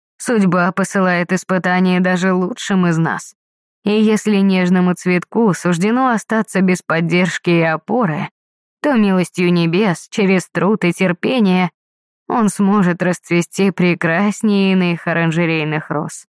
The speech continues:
И таким цветком мы будем восхищаться. Можно ли путешествовать по городу без сопровождения верной служанки или компаньонки? Да, но с превеликой осторожностью.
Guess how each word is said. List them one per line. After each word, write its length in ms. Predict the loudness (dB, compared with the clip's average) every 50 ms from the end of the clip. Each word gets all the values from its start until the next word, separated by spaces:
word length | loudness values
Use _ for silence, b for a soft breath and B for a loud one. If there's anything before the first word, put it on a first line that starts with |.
| _ _ _ _ _ _ _ _ _ _ _ -4
И 120 | -2 -2 0
таким 380 | 0 0 -2 0 0 0 0
цветком 580 | 0 0 0 0 0 -2 -2 -2 0 2 2 2
мы 200 | 2 2 2 0
будем 400 | 0 0 -2 -2 0 0 0 0
восхищаться. 960 | -2 -4 -6 -6 -4 -2 -2 -2 -2 -4 -6 -6 -6 -6 -8 -10 -8 -6 -8 -8 _ _ _ _ _ _ _ _ _ _ _ _ _ -2
Можно 380 | 0 0 2 2 2 2 2 2
ли 140 | 2 0
путешествовать 880 | 0 0 -2 -2 0 -2 -2 0 0 0 0 0 0 0 0 2 0 0
по 180 | -2 -2 -2 0
городу 440 | 0 0 0 2 2 2 2 2 2
без 220 | 2 0 0 -2
сопровождения 1000 | -2 -4 -2 0 0 0 2 2 0 0 0 0 0 2 2 2 2 2 2 0 0
верной 420 | 0 0 2 2 2 2 2 0
служанки 720 | -2 -2 0 2 2 2 2 2 2 2 2 2 2 0
или 260 | 0 0 2 0 0
компаньонки? 920 | 0 0 0 0 2 2 0 0 0 -2 -2 -2 -2 -4 -4 -6 -8 -8 -8 b b b _ _ _ _ _ _ _ _ _ _ _ _ _ -4
Да, 460 | 0 0 2 2 2 2 0 -2 0
но 200 | 0 0 0 -2
с 80 | -2 -4
превеликой 640 | -4 -2 0 2 2 2 0 0 -2 -2 -2 -2 -2
осторожностью. 920 | -2 -4 -4 -4 -2 -2 -2 -2 -4 -4 -6 -6 -6 -8 -6 -4 -4 -4